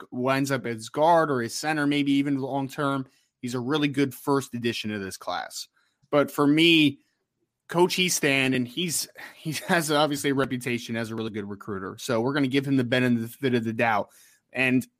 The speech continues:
he has started off this where we talked about Sullivan Absher a bunch to start this show. He has,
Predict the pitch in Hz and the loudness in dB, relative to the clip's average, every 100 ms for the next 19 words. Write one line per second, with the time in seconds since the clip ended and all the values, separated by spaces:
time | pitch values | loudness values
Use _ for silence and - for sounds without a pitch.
0 | - - 156 156 135 - - - 147 151 | -16 -2 2 4 2 -2 -4 0 4 4
1 | 156 151 160 - 180 226 - - _ _ | 6 4 4 2 2 2 -2 -8 _ _
2 | _ _ - 131 143 147 143 139 _ _ | _ _ -8 0 4 6 4 2 _ _
3 | 143 143 156 160 156 - 156 147 143 147 | -6 0 0 0 -2 0 0 0 0 0
4 | - 165 151 127 147 156 135 - - 147 | -2 -4 -2 -2 -4 -6 -10 -6 -2 -2
5 | 156 151 - 156 170 214 _ _ _ _ | -2 -8 -4 -2 0 -2 _ _ _ _
6 | _ - 185 165 160 160 151 139 | _ -8 -6 0 2 2 0 -6